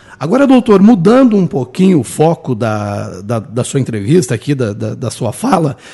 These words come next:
é, estávamos falando de Vicente Solda. Vamos mudar, é, e vamos falar sobre o esclarecimento do Klemba, do Edson Klemba, que é atual vereador do município de Rio Azul e que também está envolvido aí na operação Tsunami como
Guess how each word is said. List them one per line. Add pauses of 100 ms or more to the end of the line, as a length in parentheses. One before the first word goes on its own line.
(120)
é,
estávamos
falando
de
Vicente
Solda.
Vamos
mudar, (300)
é,
e
vamos
falar
sobre
o
esclarecimento
do (140)
Klemba,
do
Edson
Klemba,
que
é
atual
vereador
do
município
de
Rio
Azul (320)
e
que
também
está
envolvido
aí
na
operação
Tsunami (300)
como